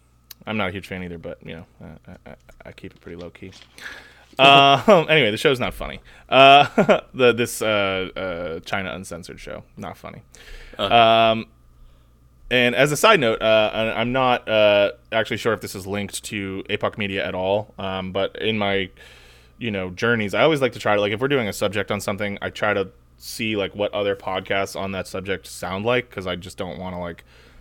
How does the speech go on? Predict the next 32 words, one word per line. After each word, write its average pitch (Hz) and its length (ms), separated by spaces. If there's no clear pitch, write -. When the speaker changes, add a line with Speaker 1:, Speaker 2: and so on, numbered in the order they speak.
Speaker 1:
end 104 160
up - 160
parroting 98 440
something 101 240
that 95 100
already 92 220
exists. 92 500
You 95 60
know, 90 100
I 90 40
try - 180
Speaker 2:
Yeah. 120 80
Speaker 1:
to 92 80
have, 92 100
like, 92 260
our 95 160
own 92 220
little 90 160
spin 95 240
on 123 120
things. 185 280
Um, 107 380
but 202 100
it 240 80
is 180 100
also, 127 200
like, 95 80
a 92 80
good 95 120
source 95 220
of 92 80
information, 90 640